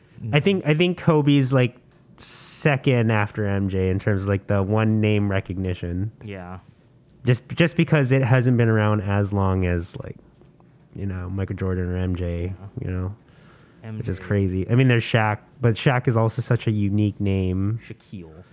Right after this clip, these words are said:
Speaker 1: Yeah.
Speaker 2: That's a badass name.
Speaker 1: The big
Speaker 2: Like,
Speaker 1: D's.
Speaker 2: when you, when you think about it, like, like, this is Shaq.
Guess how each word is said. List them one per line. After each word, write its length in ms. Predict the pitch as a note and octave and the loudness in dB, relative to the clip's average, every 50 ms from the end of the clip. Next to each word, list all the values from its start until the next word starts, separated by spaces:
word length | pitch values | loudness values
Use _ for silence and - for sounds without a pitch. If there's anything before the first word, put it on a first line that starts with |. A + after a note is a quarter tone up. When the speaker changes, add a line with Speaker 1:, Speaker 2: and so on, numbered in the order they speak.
| - _ _ - - | -20 _ _ -12 -8
Speaker 1:
Yeah. 460 | - F2+ F2+ F2 F2 E2+ E2+ F#2 G2+ - - - _ _ _ - | -4 -2 -2 -2 -2 -2 -2 -4 -4 -6 -8 -16 _ _ _ -20
Speaker 2:
That's 140 | A#2 - | -18 -18
a 40 | G#2+ | -18
badass 580 | F2 E2 - G#2 F#2+ F#2+ G#2 G#2 G2+ G2 F#2 - | -16 -14 -12 -10 -10 -8 -8 -6 -6 -8 -8 -8
name. 340 | G#2+ G2+ G#2 G2 G#2 A2 F#2 - - _ _ _ _ - - | -8 -8 -6 -6 -6 -6 -6 -8 -14 _ _ _ _ -18 -16
Speaker 1:
The 80 | - F#2+ | -14 -10
big 320 | F#2 - G2 G2 G2 G2 | -4 -2 -2 -2 -2 -4
Speaker 2:
Like, 80 | A2+ A2 | -4 -2
Speaker 1:
D's. 80 | G2 G2 | 0 0
Speaker 2:
when 140 | G2 B2+ | 0 -2
you, 60 | B2+ B2 | -4 -6
when 160 | A#2+ B2 A#2 | -8 -8 -8
you 120 | A#2 A#2+ A2+ | -6 -6 -8
think 180 | - A#2 A2+ | -8 -8 -10
about 200 | B2 A#2 B2 B2 | -8 -8 -8 -10
it, 80 | C3 A2 | -10 -10
like, 140 | G2+ G2 - _ _ _ _ - - - - - | -12 -14 -16 _ _ _ _ -20 -20 -20 -20 -18
like, 80 | F2+ | -16
this 100 | G2 G#2 | -16 -16
is 60 | G#2 E2+ | -16 -16
Shaq. 420 | - - - - F#2+ E2+ E2 - | -18 -18 -18 -18 -18 -18 -18 -20